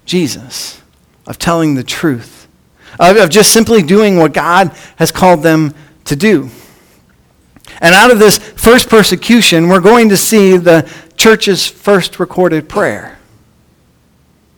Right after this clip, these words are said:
And we're gonna see how Peter and John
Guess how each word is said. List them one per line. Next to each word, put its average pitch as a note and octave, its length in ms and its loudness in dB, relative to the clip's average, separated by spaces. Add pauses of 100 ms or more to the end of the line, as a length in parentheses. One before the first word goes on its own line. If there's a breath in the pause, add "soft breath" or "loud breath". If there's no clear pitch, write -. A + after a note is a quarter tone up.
(1040 soft breath)
And C3+ 100 -6
we're E3 60 0
gonna F3+ 100 0
see F3 200 -2
how D#3 140 0
Peter F#3+ 540 -6 (240 soft breath)
and C3+ 140 -6
John D3 440 -4